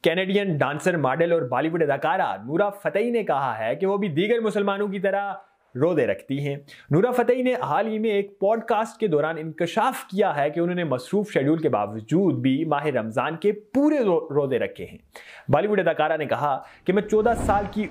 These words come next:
उम्र से ही रोजे रख रही हूँ। मेरे वालिदैन ने बचपन से ही मुझे रोजे की अहमियत के बारे में बताया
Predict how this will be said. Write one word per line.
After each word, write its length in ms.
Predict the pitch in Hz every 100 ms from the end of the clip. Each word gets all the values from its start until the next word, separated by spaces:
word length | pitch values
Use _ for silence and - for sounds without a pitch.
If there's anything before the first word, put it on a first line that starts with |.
| 208
उम्र 200 | 233 220
से 220 | - 160
ही 260 | 135 151 143 - - -
रोजे 340 | 127 196 123
रख 200 | 104 -
रही 200 | 135 143
हूँ। 160 | 143 143 - - 151
मेरे 120 | 175
वालिदैन 400 | 143 120 131 190
ने 100 | 202
बचपन 400 | 156 151 - 233
से 140 | 233 220
ही 160 | 226
मुझे 240 | 196 185 175
रोजे 320 | 131 143 170
की 220 | 185 175 151
अहमियत 400 | 151 180 208 202
के 80 | 160
बारे 240 | 131 135
में 120 | 160
बताया 400 | 123 123 139 92